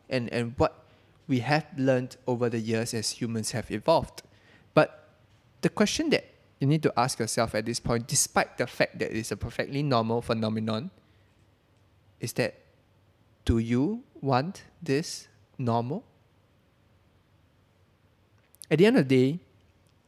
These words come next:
you decide what is a real fear, what is a false fear. You decide what are the pros and cons of failing. You are the only one who can, who can make a stand and, and say it for yourself.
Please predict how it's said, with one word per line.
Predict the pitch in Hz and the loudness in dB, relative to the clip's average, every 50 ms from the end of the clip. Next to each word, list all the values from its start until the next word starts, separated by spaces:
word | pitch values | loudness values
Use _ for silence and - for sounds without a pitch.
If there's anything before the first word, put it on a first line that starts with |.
| _ - | _ 2
you | - 139 165 | 4 6 6
decide | 175 143 117 - - - - - - - _ _ _ _ _ _ _ _ _ _ - | 6 6 2 2 2 0 -2 -2 -6 -16 _ _ _ _ _ _ _ _ _ _ 0
what | 135 127 | 2 2
is | 113 110 - | 2 2 0
a | 120 | 0
real | 113 110 117 113 120 127 | 0 2 4 4 4 4
fear, | 127 - 139 127 131 165 208 214 - _ _ _ _ _ - | 2 2 2 2 2 2 -2 -6 -12 _ _ _ _ _ -4
what | - 131 123 117 | 0 0 0 0
is | 110 - - | 0 -4 -6
a | 104 | -6
false | - - 110 107 113 - - | -4 -4 -4 -4 -4 -6 -6
fear. | - 117 110 - - _ _ _ _ _ _ _ _ _ _ _ _ _ _ _ _ _ | -6 -6 -6 -8 -12 _ _ _ _ _ _ _ _ _ _ _ _ _ _ _ _ _
You | - 123 117 | -6 -4 -2
decide | 127 123 113 110 - - 143 175 233 330 392 - _ _ _ | -2 -2 -2 0 2 2 2 2 0 -2 -8 -14 _ _ _
what | - 147 | 2 4
are | 135 139 | 4 4
the | 131 131 | 2 0
pros | - - - - 190 202 294 - | -2 0 2 2 4 4 2 2
and | 165 131 127 | 0 -4 -4
cons | - - 143 139 139 | -4 -4 -4 -2 -2
of | - 117 - | -2 -4 -2
failing. | - 143 151 165 147 110 104 - _ _ _ _ _ _ _ _ _ _ _ - | 0 0 0 0 0 -4 -6 -10 _ _ _ _ _ _ _ _ _ _ _ -4
You | 127 123 131 | 0 0 2
are | 135 127 | 2 2
the | 127 | 2
only | 123 123 123 135 147 | 2 2 2 0 0
one | 156 170 170 180 180 | 2 2 0 0 0
who | 170 143 | -2 -4
can, | - - 131 117 113 110 - - _ _ | -4 -6 -6 -6 -6 -8 -12 -16 _ _
who | - 135 | -10 -8
can | - 117 117 | -8 -6 -6
make | 131 131 - | -6 -6 -6
a | 117 | -8
stand | - - - 117 127 131 | -6 -4 -4 -4 -2 -2
and, | 123 117 113 - _ _ - - - _ _ | -4 -6 -6 -8 _ _ -20 -20 -20 _ _
and | - 117 113 | -4 -2 -2
say | - - 123 110 | -2 0 0 0
it | 113 113 - | 0 0 -2
for | - 117 113 | -2 -2 -2
yourself. | 107 104 - - 185 147 | -2 -2 -2 -2 -2 -2